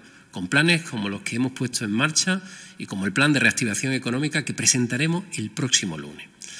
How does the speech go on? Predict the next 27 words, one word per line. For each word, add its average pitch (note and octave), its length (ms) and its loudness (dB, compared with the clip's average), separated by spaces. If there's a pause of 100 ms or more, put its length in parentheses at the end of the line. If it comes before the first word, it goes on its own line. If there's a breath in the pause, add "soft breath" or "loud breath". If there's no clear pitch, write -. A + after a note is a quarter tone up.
(260 loud breath)
y A#2 60 -2
que C3 80 6
ha C#3 60 8
sido D#3+ 240 6
pactado F3+ 500 0
con A#2 120 -6
agentes A#2+ 400 0
sociales, E3+ 680 4
es G2+ 100 -6
decir, A2 300 -2
con F#2+ 120 -8
los G2 100 -2
sindicatos C#3+ 580 0 (340 loud breath)
y C#3 120 0
los G2+ 160 0
empresarios. - 520 -2 (600 loud breath)
Pido F3 180 8
también F3+ 260 8
responsabilidad D3+ 760 4 (120)
a A#2+ 220 0
todos E3 240 2
los B2 100 0
andaluces. E2+ 480 -4 (140)
Sigamos F#3 480 4
siendo B2+ 480 4
ejemplo A2+ 400 -2
colectivo. D#2+ 560 -8